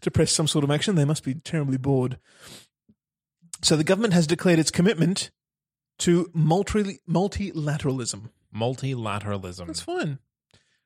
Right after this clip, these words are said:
Speaker 1: The Antropolia
Speaker 2: That's
Speaker 1: Sentinel reports
Speaker 2: yeah.
Speaker 1: popular sitcom to end. Doesn't even mention
Speaker 2: Aw.
Speaker 1: the thing. Clearly sitcoms ending is a more pressing
Speaker 2: <laughs>
Speaker 1: issue than,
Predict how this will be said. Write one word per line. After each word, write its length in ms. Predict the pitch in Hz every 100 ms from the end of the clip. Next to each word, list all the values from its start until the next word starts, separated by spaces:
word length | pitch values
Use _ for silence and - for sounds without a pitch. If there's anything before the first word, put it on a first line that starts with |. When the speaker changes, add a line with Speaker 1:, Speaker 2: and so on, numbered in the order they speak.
| _
Speaker 1:
The 60 | 151
Antropolia 340 | 147 123 151
Speaker 2:
That's 140 | 156 -
Speaker 1:
Sentinel 320 | 190 196 175
reports 480 | 165 - 165 131 117
Speaker 2:
yeah. 60 | -
Speaker 1:
popular 280 | 175 175 156
sitcom 380 | 185 - 160 156
to 100 | 147
end. 320 | 160 220 - -
Doesn't 220 | 151 151
even 240 | 143 143 139
mention 560 | 160 - 156 135 135 - -
Speaker 2:
Aw. 460 | 131 117 101 92
Speaker 1:
the 120 | 143 135
thing. 480 | 151 180 233 156 -
Clearly 300 | 165 147 143
sitcoms 500 | - 170 - 143 143
ending 320 | 151 143 139
is 220 | 139 139
a 640 | 151 135 143 _ _ _ 147
more 160 | 147
pressing 360 | 135 156 - 147
Speaker 2:
<laughs> 80 | 147
Speaker 1:
issue 200 | - 143
than, 380 | 135 135 131